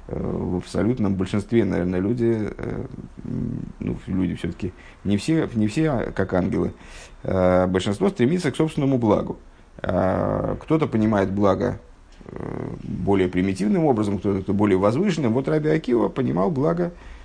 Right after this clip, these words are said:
крайне возвышенным образом. Образом он, он понимал, что наивысшим благом для него будет пожертвовать собой во имя Всевышнего.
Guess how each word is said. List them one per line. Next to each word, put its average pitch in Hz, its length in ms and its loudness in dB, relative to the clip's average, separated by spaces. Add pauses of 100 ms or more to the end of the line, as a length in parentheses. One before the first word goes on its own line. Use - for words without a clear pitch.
(400)
крайне 147 360 6
возвышенным 104 680 2
образом. 196 300 0
Образом 160 380 2
он, 101 140 -2 (240)
он 117 220 4
понимал, 110 400 2
что 95 180 -2
наивысшим 110 600 2
благом 101 380 2
для 98 140 0
него 180 320 2
будет 165 240 0
пожертвовать 127 600 -2 (680)
собой 107 420 0
во 107 140 0
имя 135 180 -2
Всевышнего. 104 480 -4